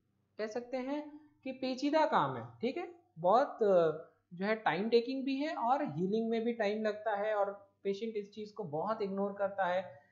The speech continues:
ठीक है। एक कहते हैं, "रॉड लगवा ली, रॉड लगवा ली, दोबारा निकलवाने नहीं आ रहे हैं।" सोचते हैं बाद में करा देंगे, बाद में करा देंगे, लेकिन मतलब ये बहुत hectic process है। तो orthopedic device अगर ऐसा हो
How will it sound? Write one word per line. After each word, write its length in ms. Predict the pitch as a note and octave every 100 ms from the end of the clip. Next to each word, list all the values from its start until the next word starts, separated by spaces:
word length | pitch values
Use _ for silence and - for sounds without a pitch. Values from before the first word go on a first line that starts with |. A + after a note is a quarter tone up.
| _ _
ठीक 160 | A3+ A#3
है। 160 | F3+ E3+
एक 160 | E3+
कहते 180 | F#3 F#3
हैं, 80 | G3
"रॉड 240 | E3+ G3
लगवा 280 | F#3 F#3 F3+
ली, 180 | F3 F3+
रॉड 220 | F3 F3+
लगवा 260 | F3+ F3 E3
ली, 200 | D#3+ D#3 - _ -
दोबारा 320 | D3 F3 F3+
निकलवाने 760 | F3 D#3 - E3 F3 F3 F3 G3
नहीं 200 | F#3+ F#3+
आ 120 | F3
रहे 120 | E3+
हैं।" 220 | D#3 D#3 _ _ _ _ _
सोचते 220 | F3 E3+
हैं 80 | F3
बाद 180 | D#3+ F3
में 120 | F3+
करा 220 | E3+ E3
देंगे, 300 | D#3 D#3 D#3
बाद 240 | D#3+ D#3+ F3
में 140 | F3
करा 180 | E3+ D#3
देंगे, 240 | D3 D#3
लेकिन 300 | F3+ G3+ B3 B3
मतलब 180 | G#3+ C4+
ये 80 | C4+
बहुत 220 | A#3+ B3
hectic 320 | G3 F3 B3 A#3+
process 280 | G3+ G3+ G3+
है। 300 | C4+ _ _ -
तो 60 |
orthopedic 800 | C#4 - G3+ A3 D4+ D4+ C4+ C#4
device 300 | A3 G#3 A#3+
अगर 200 | A#3 A#3
ऐसा 260 | G#3+ F#3+ B3
हो 240 | G3+ A3+